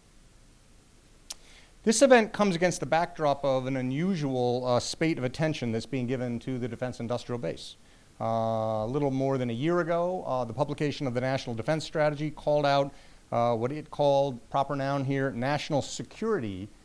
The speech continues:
uh, industrial base, uh, for its strategic significance. Um,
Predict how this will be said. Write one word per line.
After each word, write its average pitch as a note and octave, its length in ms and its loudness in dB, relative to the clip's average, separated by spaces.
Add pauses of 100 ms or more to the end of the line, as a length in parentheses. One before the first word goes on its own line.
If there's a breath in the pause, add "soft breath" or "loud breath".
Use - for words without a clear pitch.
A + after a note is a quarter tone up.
(160 loud breath)
uh, A2 380 0
industrial A#2 720 -4
base, G2+ 480 -8 (180)
uh, G#2+ 380 0
for B2 320 -4
its C3 180 -4
strategic C3+ 540 -8
significance. B2 680 -8 (640 loud breath)
Um, A#2 640 2